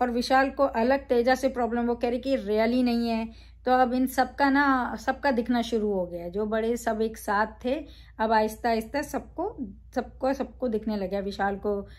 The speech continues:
तेजा से प्रॉब्लम है, तेजा को विशाल से प्रॉब्लम है, इनको जय से प्रॉब्लम है।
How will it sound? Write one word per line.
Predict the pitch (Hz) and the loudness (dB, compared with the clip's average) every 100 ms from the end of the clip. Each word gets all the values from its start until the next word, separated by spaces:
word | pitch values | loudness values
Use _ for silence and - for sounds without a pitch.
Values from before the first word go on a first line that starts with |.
| - | -10
तेजा | 214 208 220 | -2 0 0
से | 220 | -2
प्रॉब्लम | 214 214 202 208 | -2 -2 0 -2
है, | 202 | -4
तेजा | 196 185 190 | -6 -6 -6
को | 185 | -6
विशाल | 185 185 214 226 | -8 -6 2 2
से | 233 233 | 2 -4
प्रॉब्लम | 220 214 202 208 208 | -4 -4 -2 -2 -4
है, | 208 196 | -4 -6
इनको | 190 185 180 | -8 -8 -10
जय | 185 220 | -4 -2
से | 240 240 | 0 -2
प्रॉब्लम | 226 220 196 208 214 208 | -2 -2 -2 -2 -2 -4
है। | 208 | -6